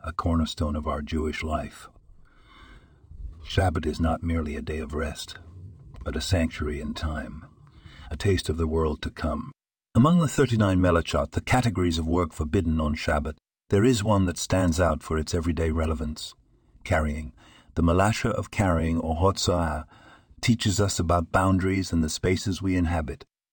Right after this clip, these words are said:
On Shabbat, we are traditionally not allowed to carry items from a private domain to a public domain,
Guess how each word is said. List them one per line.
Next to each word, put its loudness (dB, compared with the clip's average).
On 0
Shabbat, 0
we 8
are 4
traditionally 4
not 4
allowed 2
to -4
carry 0
items 0
from 0
a -2
private -2
domain 0
to -4
a -4
public -4
domain, -4